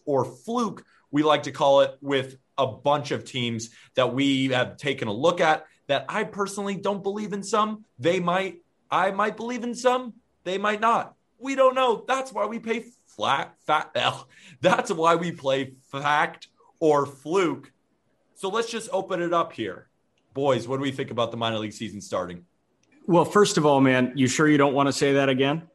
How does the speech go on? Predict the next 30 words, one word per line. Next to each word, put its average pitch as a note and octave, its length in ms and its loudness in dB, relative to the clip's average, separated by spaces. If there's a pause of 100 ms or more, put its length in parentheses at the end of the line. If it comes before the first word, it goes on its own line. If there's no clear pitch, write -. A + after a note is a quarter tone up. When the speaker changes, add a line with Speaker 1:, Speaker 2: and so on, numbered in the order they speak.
(240)
Speaker 1:
Do D3 160 0
I? D#3 300 4
I A#2 60 -4
feel C#3+ 160 -4
like B2+ 140 0
I G2 60 -2
should. - 320 -12 (120)
Speaker 2:
Listen, D#3 300 -2
I D3 100 4
can E3+ 180 2
edit G3+ 340 2
this. F#2 360 -4
Absolutely. C3 680 0
So A2+ 300 -2
why A#2+ 160 0
don't D3+ 180 -2
you D3+ 80 -6
say C#3+ 200 -2
it C3 60 0
again? G2 360 -4 (640)
Speaker 1:
Okay. G#2+ 260 -4 (380)
W-, C3 180 -6
what C3+ 180 2
part B2 200 0
should A#2+ 100 -2
I G#2 40 2
start G#2 220 -6
it F#2 80 -10
with F#2 140 -10
again? F#2 220 -14